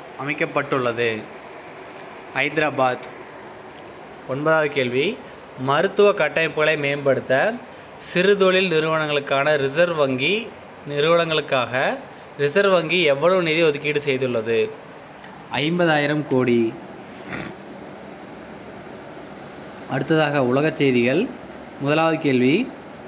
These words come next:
லீட்டிட் திட்டத்தில் சமீபத்தில் இணைந்த நாடு எது? அமெரிக்கா. இத்திட்டமானது இந்தியா மற்றும் ஸ்வீடன் இரு நாடுகளுக்கிடையேயான சுற்றுச்சூழல் பாதுகாப்புக்கான தொழில்துறை மாற்றத்திற்கான தலையீட்டு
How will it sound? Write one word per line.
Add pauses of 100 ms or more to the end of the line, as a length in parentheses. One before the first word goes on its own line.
லீட்டிட்
திட்டத்தில்
சமீபத்தில்
இணைந்த
நாடு
எது? (720)
அமெரிக்கா. (460)
இத்திட்டமானது (420)
இந்தியா
மற்றும்
ஸ்வீடன் (180)
இரு
நாடுகளுக்கிடையேயான (380)
சுற்றுச்சூழல்
பாதுகாப்புக்கான
தொழில்துறை
மாற்றத்திற்கான
தலையீட்டு